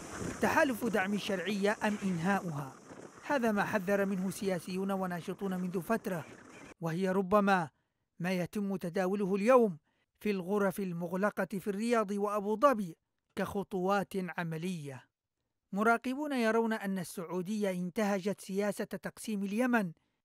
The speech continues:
منذ تدخلها في العام ألفين وخمسة عشر، وأنها ترفع لافتة دعم الشرعية فقط لاستخدامها مظلة قانونية لتنفيذ مخططها التفتيتي، ثم تتخلص منها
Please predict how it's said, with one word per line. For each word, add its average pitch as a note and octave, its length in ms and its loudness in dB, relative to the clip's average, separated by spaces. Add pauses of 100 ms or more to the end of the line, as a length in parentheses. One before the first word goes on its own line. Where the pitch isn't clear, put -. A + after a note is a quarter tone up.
(200)
منذ F#3+ 260 -2
تدخلها F#3 680 -2
في F#3+ 120 -4
العام F3+ 260 0
ألفين F#3+ 380 -4
وخمسة F#3 480 -6
عشر، G3+ 400 2 (320)
وأنها G3 560 0
ترفع G#3+ 460 -2
لافتة G3 680 -2
دعم F#3 280 -4
الشرعية F#3+ 600 -2 (140)
فقط B3 420 2 (420)
لاستخدامها F#3+ 800 -2
مظلة F#3 680 -2
قانونية F3+ 800 -2 (280)
لتنفيذ F#3+ 640 -4
مخططها F#3 720 -4
التفتيتي، G3+ 840 -4 (260)
ثم F#3 280 -2
تتخلص F3+ 640 -4
منها G3+ 500 2